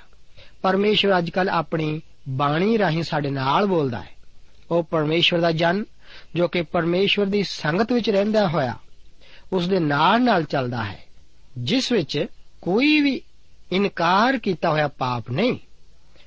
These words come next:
ਅਤੇ ਜਿਸ ਨੇ ਪਵਿੱਤਰ ਨੂੰ ਉਦਾਸ ਨਹੀਂ ਕੀਤਾ,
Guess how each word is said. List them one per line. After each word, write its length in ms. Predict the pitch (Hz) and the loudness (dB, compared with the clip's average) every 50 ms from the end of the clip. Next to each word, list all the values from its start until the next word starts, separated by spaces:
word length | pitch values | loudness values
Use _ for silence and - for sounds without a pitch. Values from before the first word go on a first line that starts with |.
| - - - | -12 -8 -6
ਅਤੇ 180 | 160 - 170 156 | -4 -2 0 -2
ਜਿਸ 300 | 147 139 165 156 - - | 0 0 -2 -2 0 0
ਨੇ 180 | 160 165 165 | 0 0 0
ਪਵਿੱਤਰ 500 | 156 - - 156 151 156 151 - - 170 | -2 -2 -2 0 0 0 -2 -2 -2 -2
ਨੂੰ 200 | 160 165 170 180 - - | 0 0 -2 -2 -2 -2
ਉਦਾਸ 500 | 160 147 147 131 120 117 120 117 - 139 | -2 0 0 0 0 0 -2 -4 -4 -4
ਨਹੀਂ 140 | 170 226 226 | -2 -2 -2
ਕੀਤਾ, 480 | - 156 139 - - 117 104 117 170 | -2 -2 -4 -4 -4 -4 -6 -6 -6